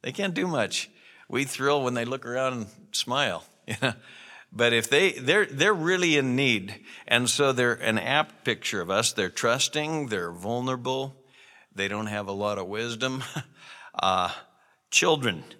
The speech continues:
And we need to turn like a child will and trust in the Lord and be humble. And it's a humbling thing to become a Christian. You have to turn loose of all that the world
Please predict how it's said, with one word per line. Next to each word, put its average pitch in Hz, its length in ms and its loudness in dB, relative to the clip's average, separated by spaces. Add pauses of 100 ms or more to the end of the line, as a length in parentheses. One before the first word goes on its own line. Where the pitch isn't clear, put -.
(520)
And 120 360 4
we 160 200 2
need 180 320 2
to 135 480 0 (260)
turn 175 380 2
like 135 240 2
a 123 80 4
child 135 580 2
will 117 360 2 (340)
and 113 380 2
trust - 640 2
in 120 160 0
the 113 80 0
Lord 123 360 0
and 107 160 -2
be 117 160 -2
humble. 120 540 -2 (220)
And 131 120 2
it's 156 140 0
a 175 80 2
humbling 214 340 2
thing 214 260 -2
to 139 40 -4
become 113 300 -6
a 98 40 -8
Christian. - 480 -10 (400)
You 147 120 0
have 165 160 0
to 139 100 -2
turn 170 400 -4
loose 175 440 0
of 120 400 -6 (400)
all 151 220 2
that 147 200 -2
the 120 100 -2
world 139 460 -6